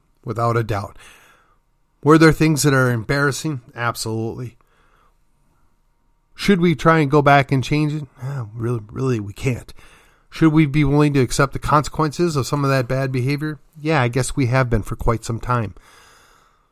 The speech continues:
But the idea that if we will just keep caving in, just keep giving in,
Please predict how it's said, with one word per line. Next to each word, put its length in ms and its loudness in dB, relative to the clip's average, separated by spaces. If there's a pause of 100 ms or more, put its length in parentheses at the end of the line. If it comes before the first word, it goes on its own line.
(1400)
But 160 -2
the 100 -4
idea 460 4
that 360 4
if 220 -4
we 80 2
will 200 -6
just 400 -6
keep 360 -6
caving 400 0
in, 300 -2
just 420 -6
keep 340 -8
giving 320 0
in, 300 -2